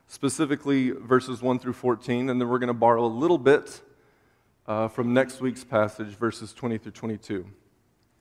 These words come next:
And last week, Brent took us through Exodus four, and at the end, Moses and Aaron had brought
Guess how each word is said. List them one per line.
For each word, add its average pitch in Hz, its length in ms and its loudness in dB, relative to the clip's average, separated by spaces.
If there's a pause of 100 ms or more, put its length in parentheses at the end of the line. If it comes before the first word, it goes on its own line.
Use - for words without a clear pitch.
(200)
And 117 240 -2
last 127 320 4
week, 139 360 -2 (520)
Brent 131 360 6
took 131 200 2
us 127 200 2
through 120 380 2
Exodus 123 440 0
four, 147 280 2
and 147 80 2
at 135 120 0
the 127 180 2
end, 165 340 -2 (640)
Moses 143 400 4
and 135 100 0
Aaron 135 200 2
had 117 220 -4
brought 127 500 2